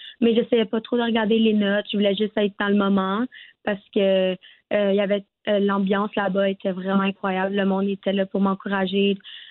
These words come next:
Même, euh, il y avait pas juste le monde du Québec, il y avait le monde de Colombie-Britannique. Mes parents étaient là. C'était vraiment, euh, vraiment une belle ambiance. Donc, je voulais juste être dans le moment, pas trop penser aux notes.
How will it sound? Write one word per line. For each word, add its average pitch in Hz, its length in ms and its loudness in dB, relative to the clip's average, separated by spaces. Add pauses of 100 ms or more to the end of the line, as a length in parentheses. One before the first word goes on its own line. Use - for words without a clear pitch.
Même, 214 320 2
euh, 202 140 2
il 196 40 2
y 202 40 2
avait 202 140 0
pas 214 140 -2
juste 226 180 -2
le 220 100 0
monde 202 200 -2
du 196 60 -20
Québec, 202 400 0
il 208 60 -4
y 196 40 -2
avait 190 360 0 (380)
le 220 140 2
monde 214 280 2
de 196 540 2
Colombie-Britannique. 214 1000 0
Mes 208 140 0
parents 208 240 -4
étaient 214 220 -6
là. 208 200 -2
C'était 208 160 -4
vraiment, 196 380 0
euh, 190 160 -2 (800)
vraiment 220 480 0
une 214 140 0
belle 208 260 0 (100)
ambiance. 202 720 -2 (100)
Donc, 220 80 2
je 196 60 0
voulais 196 140 2
juste 196 160 -4
être 214 100 0
dans 202 100 0
le 196 60 2
moment, 190 320 0 (500)
pas 220 100 -2
trop - 200 -4
penser 208 300 -4
aux 208 120 -2
notes. 196 340 -2